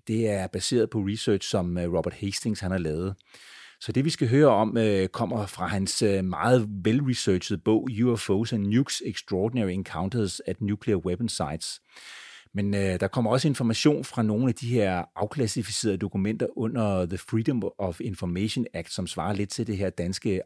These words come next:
aktindsigtssystem. Og så kunne jeg afslutningsvis godt tænke mig, at vi talte lidt om, hvad den her ufo-atomvåbenforbindelse, den er et udtryk for. Øh, hvordan, øh, skal det fortolkes, øh, og hvad kommer der egentlig til at ske i fremtiden, sådan rent politisk?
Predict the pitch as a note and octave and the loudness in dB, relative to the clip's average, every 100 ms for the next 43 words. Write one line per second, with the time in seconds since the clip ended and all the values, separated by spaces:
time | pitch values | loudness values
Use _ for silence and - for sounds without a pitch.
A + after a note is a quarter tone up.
0 | - - B2 G#2 - F2 - - F2+ E2 | -8 -8 -4 -4 -4 -6 -10 -6 -6 -6
1 | - _ _ _ _ _ _ _ _ _ | -10 _ _ _ _ _ _ _ _ _
2 | F#2+ G2 F#2+ F#2 - C#3+ - - - - | -4 -2 0 0 4 4 2 -14 -20 -20
3 | - - B2 - C3+ F3 B2+ A2 - G#2 | -20 4 6 6 2 4 2 2 0 -2
4 | - A#2+ - C3 C3 B2+ G2+ F2+ F#2 G2 | 2 2 4 0 2 2 2 0 -2 -2
5 | - A2 C3 A#2+ A2 G2 - A2 G2 F2+ | 2 2 2 0 0 -2 -4 -2 -2 -2
6 | A2 A#2 A#2+ F#2+ F2 - - A#2+ - A2 | 0 2 4 4 2 -2 -4 -2 0 0
7 | F#2 - D3 G#2+ F#2+ F#2+ - F#2+ F2 - | 0 0 -2 0 -2 -2 -4 -2 -4 -4
8 | F#2 A2 G#2 F#2 G2 - G#2+ - F2 E2+ | -2 0 -2 -2 -6 -2 -2 0 0 0
9 | _ - - - - _ G#2+ G#2+ G2+ G2 | _ -20 -20 -20 -20 _ -2 2 2 2
10 | F#2+ F2 G2+ A2 C3 C3 A2+ G2+ G#2+ F2+ | 0 0 2 4 6 6 4 4 -2 -2
11 | - - G2 G2 A#2+ A#2 - G#2 F#2 E2+ | -4 0 2 2 0 -2 0 0 0 -2
12 | E2+ G#2+ A#2 F#2+ E2+ G#2+ G#2+ - F2 - | -2 0 0 0 0 -2 -2 0 0 0
13 | G#2+ G2 - D#2 G#2+ A#2+ E2 D#2+ F#2+ G2+ | -2 -4 -4 -4 -2 -2 -2 -2 -2 -2
14 | F#2 F#2+ - F#2+ F#2 G2 - | -4 -6 -8 -8 -4 -4 -6